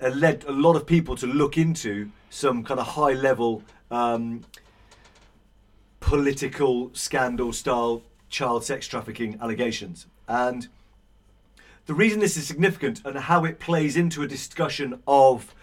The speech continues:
um, of censorship is that if you look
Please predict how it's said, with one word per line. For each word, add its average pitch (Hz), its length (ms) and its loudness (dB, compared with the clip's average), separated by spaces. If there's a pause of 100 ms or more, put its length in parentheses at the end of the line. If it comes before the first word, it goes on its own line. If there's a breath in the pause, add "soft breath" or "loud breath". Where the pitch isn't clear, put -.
(400 soft breath)
um, 135 360 4 (100)
of 143 100 -2
censorship 165 640 0 (460 soft breath)
is 170 160 2
that 165 320 -2
if 196 260 -2
you 220 140 0
look 185 480 2